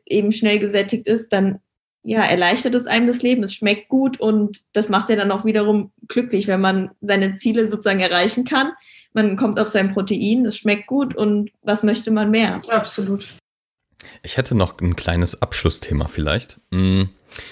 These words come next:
Speaker 3: also erstmal die Frage, Monja, das klang s-, sehr danach, als würdest du generell dein Food au-, auch auf jeden Fall tracken. Ist, stimmt das so?
Speaker 1: Das stimmt so, ja.
Speaker 3: Okay. Ähm, wäre es möglich, dass so ein, so ein Alltagsbeispiel nennst, wie, äh,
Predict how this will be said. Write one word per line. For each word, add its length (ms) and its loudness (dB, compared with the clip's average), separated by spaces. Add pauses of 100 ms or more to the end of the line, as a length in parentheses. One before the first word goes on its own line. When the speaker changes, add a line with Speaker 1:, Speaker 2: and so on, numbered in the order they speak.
(300)
Speaker 3:
also 160 0
erstmal 300 0
die 80 2
Frage, 360 0
Monja, 240 2
das 140 0
klang 240 0
s-, 140 -8
sehr 380 -2
danach, 260 2
als 200 0
würdest 280 -2
du 160 0
generell 380 2
dein 180 0
Food 240 -4
au-, 180 -2
auch 380 -2
auf 140 -6
jeden 160 -2
Fall 180 -4
tracken. 520 -2 (200)
Ist, 120 -12
stimmt 300 -4
das 140 0
so? 180 -6 (640)
Speaker 1:
Das 160 2
stimmt 280 2
so, 100 -4
ja. 240 -2 (160)
Speaker 3:
Okay. 260 -2 (500)
Ähm, 360 4 (380)
wäre 500 0
es 160 -4
möglich, 400 0
dass 180 -4
so 140 2
ein, 220 0
so 200 -6
ein 220 -4
Alltagsbeispiel 960 -2
nennst, 600 -2
wie, 420 -2
äh, 600 -2